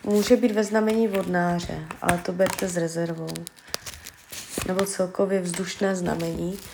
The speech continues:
On se ukazuje hodně přátelsky, společensky, mezi lidmi, může mít hodně přátel,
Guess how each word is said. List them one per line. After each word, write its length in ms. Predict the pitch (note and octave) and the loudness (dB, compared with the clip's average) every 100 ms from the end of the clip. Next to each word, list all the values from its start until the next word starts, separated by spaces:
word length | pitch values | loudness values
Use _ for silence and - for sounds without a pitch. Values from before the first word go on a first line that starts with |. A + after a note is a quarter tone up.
| - - - | -16 -16 -4
On 140 | G3 G3+ | 0 2
se 160 | A#3+ | 4
ukazuje 560 | A3+ A#3 A#3 G#3 A#3+ A#3 | 4 2 2 6 6 6
hodně 680 | A3 G3+ G#3+ A3+ A3 A3+ A3+ - - - - - | 2 0 2 4 4 2 -2 -14 -20 -20 -20 -12
přátelsky, 1040 | - G#3 G#3 G#3+ C4+ C4 - - C4 B3+ B3+ | 0 4 4 6 6 6 0 4 8 8 8
společensky, 1200 | B3+ - G3 G#3+ B3 C4 B3+ B3 - - A#3 A#3 A#3+ - - - _ G#3 | 4 2 4 6 6 6 4 2 -2 2 4 4 -2 -12 -20 -20 _ -2
mezi 320 | G#3 G#3 G3+ | 2 2 2
lidmi, 540 | F3+ F#3 G#3+ B3+ C4 | 0 0 4 8 8
může 360 | B3+ G#3+ G3+ A3 | 6 4 6 6
mít 180 | G#3+ G3+ | 6 6
hodně 300 | G3 G3+ A3+ | 6 6 6
přátel, 800 | - G3 F#3 F#3+ G#3+ A3 A#3+ | 6 4 4 2 4 6 6